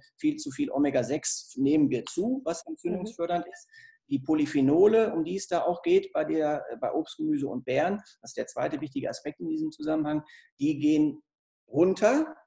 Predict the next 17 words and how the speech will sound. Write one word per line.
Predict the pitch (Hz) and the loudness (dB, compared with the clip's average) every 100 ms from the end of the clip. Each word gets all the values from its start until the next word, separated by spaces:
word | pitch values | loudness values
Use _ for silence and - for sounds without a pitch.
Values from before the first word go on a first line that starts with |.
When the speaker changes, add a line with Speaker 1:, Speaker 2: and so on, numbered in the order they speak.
| _ _ _ | _ _ _
Speaker 1:
Und | 143 | 0
so | 147 165 | 2 2
geht | 156 156 | 0 -2
diese | 147 | -4
Schere | 143 185 208 165 | 2 6 6 6
natürlich | 135 147 139 135 | 2 0 -2 0
leider | 143 170 202 | 2 4 2
von | - 170 | 2 2
der | 160 | 2
Tendenz, | 277 143 147 208 214 | 2 2 4 2 2
und | 147 | -2
das | 135 | -2
zeichnet | - 156 175 165 - | -2 -2 -2 -8 -14
sich | 139 | -8
eben | 147 151 139 | -4 -2 0
in | 139 | 0
den, | 131 131 | 0 -4